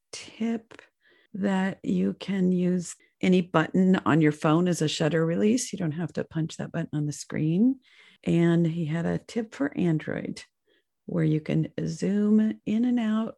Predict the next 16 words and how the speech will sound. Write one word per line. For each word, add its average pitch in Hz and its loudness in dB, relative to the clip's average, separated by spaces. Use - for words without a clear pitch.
with 190 -8
the 175 -4
volume 165 -2
or 175 2
the 175 2
shutter 160 -4
button, - -6
or 185 4
how - 0
to 175 6
do 160 4
self-timing. 143 0
So 147 0
all 165 4
that's 214 0
great. 165 0